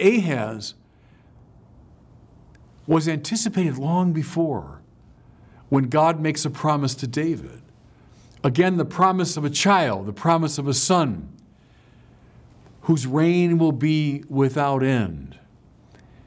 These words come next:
Ahaz calls out to David. David calls out to Ahaz. There's a kind of trajectory running from David to Ahaz. Even in, in what seems like just the jumble of history, there's this meaningful thrust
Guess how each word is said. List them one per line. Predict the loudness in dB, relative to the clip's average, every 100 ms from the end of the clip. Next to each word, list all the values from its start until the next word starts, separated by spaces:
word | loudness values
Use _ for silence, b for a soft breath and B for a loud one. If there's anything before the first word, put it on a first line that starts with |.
| b b b b -4
Ahaz | 0 0 -2 -4 -4 -6
calls | -4 -2 -2
out | -2 -4
to | -6
David. | -2 0 0 -2 -6 -2
David | 0 0 -2 -4
calls | -4 -4 -2
out | -2 -2
to | -4
Ahaz. | -2 0 0 -2
There's | -4 -4
a | -4
kind | -2 -2 0
of | -2
trajectory | -4 -4 -4 -2 -2 -2 -4 -6 0 0
running | 0 0 0 0 0 -2
from | 0 0
David | 2 2 2 0 -2 -6 B B
to | -4 -2
Ahaz. | 0 0 0 -4 -6 -12 -18 -20 b b b b b b b -20 -10 0
Even | 2 2 0
in, | 0
in | -2 -4
what | -4
seems | 0 2 4
like | 2
just | 2 0
the | -2
jumble | 0 2 4 4 4
of | 2
history, | 2 0 2 0 0 B B
there's | 2 2 2
this | 0 0
meaningful | 0 4 6 4 2 0 0 0 -2 -10 b b b b b
thrust | -10 -2 2 2 0 -6